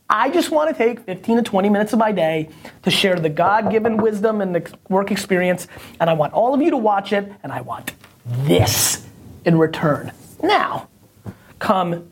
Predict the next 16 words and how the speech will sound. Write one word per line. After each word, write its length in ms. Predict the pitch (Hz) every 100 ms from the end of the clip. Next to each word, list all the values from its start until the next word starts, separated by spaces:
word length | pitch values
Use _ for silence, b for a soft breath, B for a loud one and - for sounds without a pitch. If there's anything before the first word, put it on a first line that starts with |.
| _ 214
fifteen 380 | 190 - 170
months 240 | 175 240 240
from 120 | 254
now, 260 | 233 233 226
eighteen 340 | 180 - 170
months 240 | 185 240 -
from 120 | 240
now, 320 | 226 226 - - -
whether 220 | 156 156
it's 120 | 151
a 40 | 143
book, 480 | 127 240 233 226 B B -
whether 180 | 139 127
it's 140 | 139
a 20 |
seminar, 800 | - - 254 240 226 220 220 220